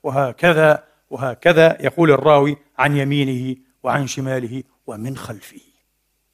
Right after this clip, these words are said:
النبي يقول: "لكن هذا مقام عظيم، هذا لا أخبر رسول الله، وقد كان كذلك. الرسول كان لا يستفضل شيئًا إلا أهلكه في ذات الله." يعطي باستمرار، باستمرار. كان لا يحب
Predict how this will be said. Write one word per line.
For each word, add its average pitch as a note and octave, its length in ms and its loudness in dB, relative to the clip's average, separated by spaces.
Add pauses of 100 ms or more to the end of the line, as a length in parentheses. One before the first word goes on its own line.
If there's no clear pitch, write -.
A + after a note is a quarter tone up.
(120)
النبي A#2+ 220 -12
يقول: G2 280 -20 (560)
"لكن - 180 -20
هذا F3+ 140 -18
مقام D#3 380 -16
عظيم، B2+ 380 -18
هذا C3+ 160 -4
لا F#3+ 120 -6
أخبر D3 220 -8
رسول E3+ 320 -6
الله، E3+ 140 -2
وقد - 200 -14
كان F#3 160 -14
كذلك. D3 400 -12 (440)
الرسول B2+ 400 -12 (300)
كان D#3 200 -2
لا F#3 480 -2 (420)
يستفضل E3 680 -6
شيئًا G#3 380 0
إلا D#3+ 500 -4
أهلكه D3+ 380 0
في C3 140 -6
ذات C3 220 -4
الله." A2 260 -16 (160)
يعطي - 300 -20
باستمرار، D#3 480 -14
باستمرار. E3+ 560 -14 (340)
كان F3 340 4
لا A3 260 2
يحب G#3+ 560 0